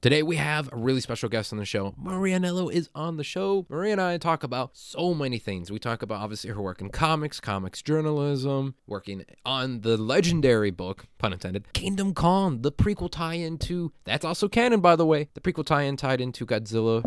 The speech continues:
versus Kong, the movie. An amazing, amazing book. Make sure you guys check it out. With amazing art, amazing storytelling and such as well. We talk about theater, writing, being nervous about being a writer, and very, very good motivational stuff for future writers out there, and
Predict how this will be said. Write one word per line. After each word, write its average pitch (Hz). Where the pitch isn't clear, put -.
versus 90
Kong, 107
the 131
movie. 190
An 117
amazing, 151
amazing 143
book. 127
Make 120
sure -
you 110
guys 104
check 95
it 90
out. 90
With -
amazing 139
art, 123
amazing 120
storytelling 98
and 92
such -
as 90
well. 180
We 147
talk 160
about 107
theater, 175
writing, 160
being 196
nervous 180
about 135
being 131
a 120
writer, 107
and 139
very, 123
very 170
good 226
motivational 214
stuff 95
for 101
future 104
writers 98
out 90
there, 90
and 135